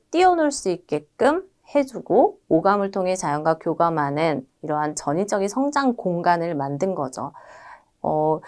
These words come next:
유아 놀이터를 숲과 접목시켜서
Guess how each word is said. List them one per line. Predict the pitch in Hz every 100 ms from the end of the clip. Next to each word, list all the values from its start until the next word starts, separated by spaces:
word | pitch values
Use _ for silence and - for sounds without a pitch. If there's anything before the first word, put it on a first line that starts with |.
| - - -
유아 | 240 262
놀이터를 | 190 226 330 330 339 311 302 302 285 269 190 196 202 139 - _ _ _ _
숲과 | - - 302 - 247 247 320 - _ _ _
접목시켜서 | - 180 202 240 - - 240 226 147 226